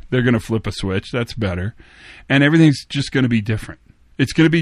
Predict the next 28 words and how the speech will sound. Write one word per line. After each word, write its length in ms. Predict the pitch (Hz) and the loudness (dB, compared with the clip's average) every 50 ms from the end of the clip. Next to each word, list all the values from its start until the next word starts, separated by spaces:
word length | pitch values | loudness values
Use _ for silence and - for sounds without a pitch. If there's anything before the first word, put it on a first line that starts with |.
| 151 151 | 2 0
it's, 240 | 151 - - - 135 | 0 -2 -2 -2 0
it's 240 | 135 123 - - | 0 0 -2 -4
just, 280 | 120 120 135 135 - - | -4 -4 -4 -2 0 0
a, 100 | 127 120 123 | 0 0 2
it's 240 | 170 139 120 - - | 0 0 0 0 0
different. 400 | 120 135 151 - 123 98 87 - - - - - - - - - | 2 2 2 2 0 -4 -8 -10 -16 -20 -20 -20 -20 -20 -8 -4
If 160 | - 117 - | -4 0 2
we 100 | 135 135 | 2 0
find 460 | 110 - - 175 175 190 220 202 160 | 0 0 -2 -2 0 2 4 4 4
the 40 | 143 | 4
right 300 | 135 147 151 160 156 - | 4 4 2 0 -2 -4
thing 180 | - 143 139 131 | -2 0 2 2
and 140 | 123 117 113 | 4 4 2
we 120 | 113 113 | 2 2
do 200 | 104 127 143 160 | 4 4 4 6
it 80 | 160 123 | 4 4
and 160 | 117 117 131 | 2 0 0
everybody 500 | 156 165 160 156 156 147 147 143 131 117 | 0 2 4 4 4 4 4 2 2 2
does 240 | 117 135 143 151 131 | 2 2 2 2 0
it, 120 | 107 101 | -2 0
we're 100 | 113 117 | 0 0
good. 400 | 113 117 123 113 95 85 78 - - _ _ _ _ _ _ _ _ _ _ - | 0 2 0 0 0 -2 -6 -12 -18 _ _ _ _ _ _ _ _ _ _ -2
But 120 | - 135 151 | 2 4 4
in 80 | 151 | 4
fact, 280 | 143 - 190 185 - - | 4 2 0 0 0 -2
what 180 | 196 165 135 131 | -2 -4 -2 0
we 140 | 135 131 | 0 0
know 420 | 160 202 214 190 151 139 135 131 | 2 2 0 0 0 0 0 -2